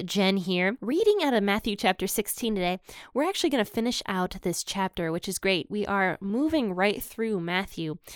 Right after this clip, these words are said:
and, uh, this is really exciting for me because I'm trying to line up everything so that we can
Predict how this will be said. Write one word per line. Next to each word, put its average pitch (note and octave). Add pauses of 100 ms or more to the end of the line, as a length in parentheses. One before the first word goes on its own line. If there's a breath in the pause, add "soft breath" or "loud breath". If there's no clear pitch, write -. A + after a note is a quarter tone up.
(300 loud breath)
and, F#3
uh, F3
this A3
is F#3+
really G3+
exciting F#3
for -
me E3+
because E3+ (160)
I'm A3
trying A3
to B3
line F#3+
up G3
everything A#3+ (160)
so A#3+
that G3
we A3
can G3